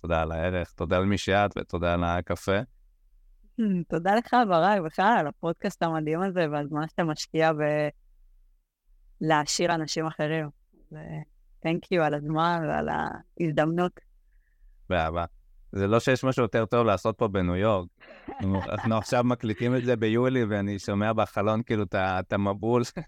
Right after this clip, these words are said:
Speaker 1: <laughs> אני אומר, "טוב, בסדר. נקליט פודקאסט במקום להיות
Speaker 2: נקליט
Speaker 1: בסנטרל פארק."
Speaker 2: פודקאסט.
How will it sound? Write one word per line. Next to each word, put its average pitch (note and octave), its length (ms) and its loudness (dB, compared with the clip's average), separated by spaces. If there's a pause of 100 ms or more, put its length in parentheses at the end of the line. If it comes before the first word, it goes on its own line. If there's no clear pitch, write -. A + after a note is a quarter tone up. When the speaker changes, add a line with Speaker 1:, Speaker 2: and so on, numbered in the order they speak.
(280)
Speaker 1:
<laughs> - 480 -20
אני A2+ 140 -2
אומר, F2+ 240 2
"טוב, F#2 220 0
בסדר. F#2 440 0 (400)
נקליט G#2+ 400 0
פודקאסט G2 420 0
במקום F#2 320 0
להיות F#2+ 180 0
Speaker 2:
נקליט G2+ 160 -2
Speaker 1:
בסנטרל G2+ 380 -2
פארק." F#2+ 320 0
Speaker 2:
פודקאסט. F#3+ 200 -14